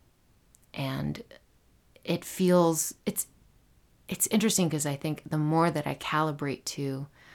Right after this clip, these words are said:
love and this unconditional happiness and all of that, the more it feels easy to let anything less than, than love and kindness to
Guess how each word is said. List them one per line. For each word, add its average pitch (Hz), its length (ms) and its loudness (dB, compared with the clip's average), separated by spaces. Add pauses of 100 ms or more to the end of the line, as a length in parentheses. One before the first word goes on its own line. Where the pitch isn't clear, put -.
(400)
love 147 720 0
and 139 160 -4
this 131 180 -10 (100)
unconditional 147 800 -2
happiness 143 500 -6
and 143 80 -6
all 135 120 -6
of 143 60 -8
that, - 180 -4
the 160 80 -4
more 165 280 4
it - 100 -2
feels 151 360 -4 (100)
easy 156 580 -2 (480)
to 139 440 -2 (260)
let 151 340 -4
anything 226 680 4
less 160 420 2
than, 147 560 -2 (600)
than 143 300 -2
love 151 400 2
and 143 180 -6
kindness 156 500 -4
to 143 440 -8